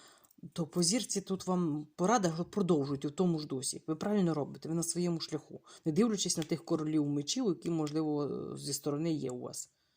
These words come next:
Що, може, по королю мечів дно колоди можуть якісь негативи бути.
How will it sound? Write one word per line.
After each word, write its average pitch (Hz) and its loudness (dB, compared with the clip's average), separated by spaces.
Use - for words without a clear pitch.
Що, 151 -8
може, 135 -2
по 139 -12
королю 143 0
мечів 294 2
дно 165 -2
колоди 160 0
можуть 156 -2
якісь - -8
негативи 143 -4
бути. 139 -12